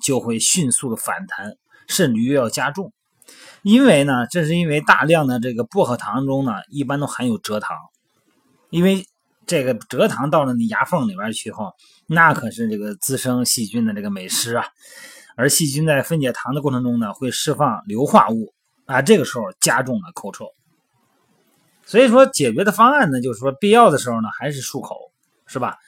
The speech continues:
这个薄荷糖呢，这个真的是你吃那个，有的时候很多情况下吃完以后反而更厉害，因为它那个糖，那你说不对，那木糖醇呢？木糖醇是代糖品呢，木糖醇多少钱一斤啊，朋友们？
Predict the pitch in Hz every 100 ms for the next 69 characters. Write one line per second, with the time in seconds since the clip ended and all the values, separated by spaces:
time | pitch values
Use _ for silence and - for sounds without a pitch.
0 | _ - _ _ 143 127 120 151 127 110
1 | 120 127 113 107 101 - _ _ - 139
2 | 113 104 143 143 117 127 107 104 101 -
3 | 139 143 113 98 87 - 120 120 104 123
4 | 120 113 117 98 90 - - 131 127 113
5 | - 110 - 87 92 104 92 90 - _
6 | - 117 113 110 98 - - 98 - -
7 | 247 143 131 190 - 240 175 107 147 220
8 | 185 175 190 107 143 196 - _ - -
9 | - 233 247 196 208 208 226 311 277 147
10 | - 247 - - - - _ _ _ _
11 | _ 175 143 - 131 143 - 120 117 107
12 | 139 127 110 104 - 98 92 - - 92
13 | 185